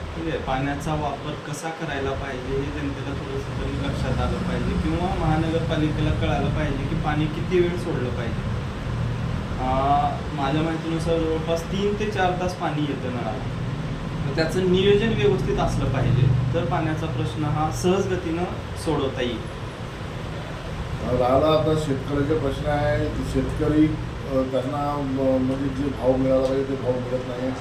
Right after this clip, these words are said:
Speaker 2: शेतकरी खूप त्रस्त आहे. शेतकऱ्यांना आता अवकाळी पाऊस आला, तिथे त्यांना खूप,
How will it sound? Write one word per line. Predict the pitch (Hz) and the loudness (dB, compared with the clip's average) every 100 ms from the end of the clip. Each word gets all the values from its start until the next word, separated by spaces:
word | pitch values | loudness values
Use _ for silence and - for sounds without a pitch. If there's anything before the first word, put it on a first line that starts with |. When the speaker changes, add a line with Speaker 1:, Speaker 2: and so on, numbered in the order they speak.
| - - - | -10 -12 -2
Speaker 2:
शेतकरी | 165 165 190 185 | 0 0 2 0
खूप | 170 170 - | 0 -4 -2
त्रस्त | 160 156 156 | 2 2 4
आहे. | 160 151 156 | 4 6 4
शेतकऱ्यांना | - 151 - 175 170 175 180 180 - - - 139 | 4 -2 2 4 4 4 2 0 -2 -8 -4 -2
आता | 139 170 175 170 | 8 10 10 8
अवकाळी | 151 151 165 | 2 6 6
पाऊस | 170 165 160 160 | 6 4 4 6
आला, | 160 160 | 6 6
तिथे | 156 156 | 4 2
त्यांना | 160 156 151 160 160 160 160 | 4 4 4 4 4 4 0
खूप, | 147 | -6